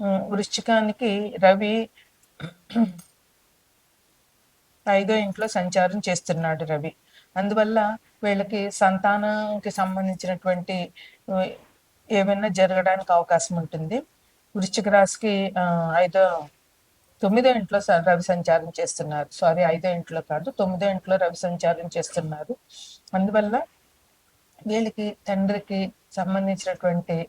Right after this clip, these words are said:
అభివృద్ధి కానీ, గ్రహాలు బాగుంటే, ఒకవేళ గ్రహాలు బాగోలేకపోతే తండ్రికి సంబంధించినటువంటి ఇబ్బందులు కానీ జరిగే అవకాశం ఉంది. వీరికి ఆస్తి లేదా స్థలాలు కొనేటటువంటి ఆలోచనలు ఉంటాయి.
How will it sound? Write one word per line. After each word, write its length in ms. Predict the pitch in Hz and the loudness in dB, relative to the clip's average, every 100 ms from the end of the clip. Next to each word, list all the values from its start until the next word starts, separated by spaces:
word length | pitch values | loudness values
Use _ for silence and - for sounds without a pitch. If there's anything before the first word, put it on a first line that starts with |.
| - | -2
అభివృద్ధి 400 | 170 175 175 170 | -2 -2 -2 -4
కానీ, 440 | - 160 165 254 - _ _ - | -4 -2 -2 -6 -10 _ _ 0
గ్రహాలు 340 | 185 160 175 | 2 4 0
బాగుంటే, 640 | 170 165 156 156 156 220 - 185 | 2 0 0 -6 -8 -10 -6 -6
ఒకవేళ 320 | 170 180 180 | -2 0 0
గ్రహాలు 380 | 175 160 185 175 | -4 0 0 2
బాగోలేకపోతే 800 | 170 170 175 165 160 170 175 | 0 0 -2 -2 -2 -4 -4
తండ్రికి 360 | 165 160 160 165 | -2 -4 -4 -6
సంబంధించినటువంటి 800 | 165 160 165 170 160 160 165 160 | -6 -4 -8 -10 -12 -8 -8 -6
ఇబ్బందులు 380 | 151 147 160 170 | -6 -6 -6 -8
కానీ 280 | - 160 190 | -6 -6 -4
జరిగే 320 | 180 170 175 | -4 -4 -4
అవకాశం 480 | 160 - 175 - 165 | -6 -4 -6 -6 -8
ఉంది. 300 | 151 202 294 _ - - - - - _ - 233 208 185 _ _ _ - | -6 -6 -8 _ -20 -20 -14 -12 -12 _ -10 -6 -6 -10 _ _ _ -8
వీరికి 520 | 202 226 214 - 214 | 2 2 2 -2 -4
ఆస్తి 680 | - 180 202 - 220 214 - | 0 0 -2 -2 -2 -2 0
లేదా 400 | 202 190 202 190 - _ _ - | 0 4 6 4 0 _ _ -12
స్థలాలు 640 | - - 180 190 190 180 - - | -2 2 6 8 6 4 -6 2
కొనేటటువంటి 800 | 196 196 196 190 175 180 180 | 4 4 2 0 -2 -2 0
ఆలోచనలు 500 | 170 170 180 185 180 | 0 0 -2 -4 -4
ఉంటాయి. 480 | 175 165 165 156 240 | -4 -4 -2 -2 -4